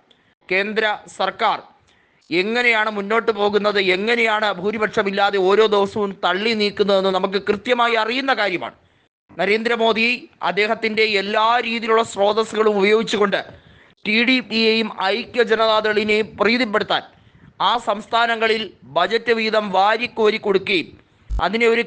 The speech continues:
കേന്ദ്ര ബജറ്റെന്ന് പോലും പറയുന്നതേ അപമാനമായി മാറുന്ന രീതിയിലായിരുന്നു. അത്രയും ഗതികെട്ട രീതിയിൽ അടിയറവ് വയ്ക്കുന്ന രീതിയിലാണ് ബി ജെ പി നേതൃത്വം ഇപ്പോൾ ബജറ്റ് അവതരണത്തിൽ കൃത്യമായ നീക്കങ്ങൾ നടത്തിയത്.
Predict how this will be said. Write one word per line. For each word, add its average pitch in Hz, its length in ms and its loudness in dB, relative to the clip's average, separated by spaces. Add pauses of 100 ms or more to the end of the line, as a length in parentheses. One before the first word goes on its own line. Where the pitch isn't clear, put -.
കേന്ദ്ര 233 440 0
ബജറ്റെന്ന് 247 600 0
പോലും 233 420 2 (200)
പറയുന്നതേ 240 600 2
അപമാനമായി 226 680 0
മാറുന്ന 208 400 0
രീതിയിലായിരുന്നു. 196 680 -2 (380)
അത്രയും 254 600 -2
ഗതികെട്ട 226 440 -2 (420)
രീതിയിൽ 196 400 -2 (540)
അടിയറവ് 262 600 0
വയ്ക്കുന്ന 226 320 -2
രീതിയിലാണ് 202 680 -2
ബി 170 240 -4
ജെ 208 100 -2
പി 202 160 2
നേതൃത്വം 185 600 -2 (300)
ഇപ്പോൾ 190 420 0 (340)
ബജറ്റ് 202 400 -2 (160)
അവതരണത്തിൽ 190 600 0 (220)
കൃത്യമായ 185 840 -2
നീക്കങ്ങൾ 180 500 -2
നടത്തിയത്. 156 420 -4